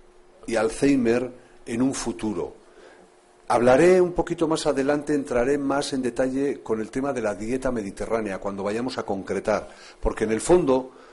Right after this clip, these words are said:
lo que sí está clarísimo es que el consumo de una dieta mediterránea reduce el riesgo de sufrir estas enfermedades. Y cada vez hay datos,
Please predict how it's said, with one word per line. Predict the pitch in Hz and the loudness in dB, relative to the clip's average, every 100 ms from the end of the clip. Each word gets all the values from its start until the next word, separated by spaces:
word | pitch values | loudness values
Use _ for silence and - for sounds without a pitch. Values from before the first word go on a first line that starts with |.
| - 104 | -16 -4
lo | - | -4
que | - | -4
sí | 101 - 170 | -6 -2 4
está | 165 - 127 - | 4 4 -4 -4
clarísimo | - 104 101 135 - - 113 123 | -8 -4 -2 -2 -2 -2 -4 -4
es | 107 | -6
que | - | -4
el | 113 | -4
consumo | 107 101 - 147 | -4 -6 -4 -4
de | 127 | -2
una | 123 | -2
dieta | 113 113 101 | -2 -2 -4
mediterránea | 98 92 104 120 127 127 - - | -6 -8 -6 -4 -2 -4 -8 -14
reduce | - 117 139 - | -2 0 2 4
el | - | 4
riesgo | 101 104 104 90 | 2 0 -2 -6
de | 90 | -10
sufrir | 98 - 98 | -10 -12 -12
estas | 90 90 | -12 -14
enfermedades. | 85 - 82 82 80 - | -14 -16 -14 -14 -12 -12
Y | |
cada | 87 107 | -6 -2
vez | 135 147 | 0 0
hay | 139 | 2
datos, | 131 131 147 | 0 2 -2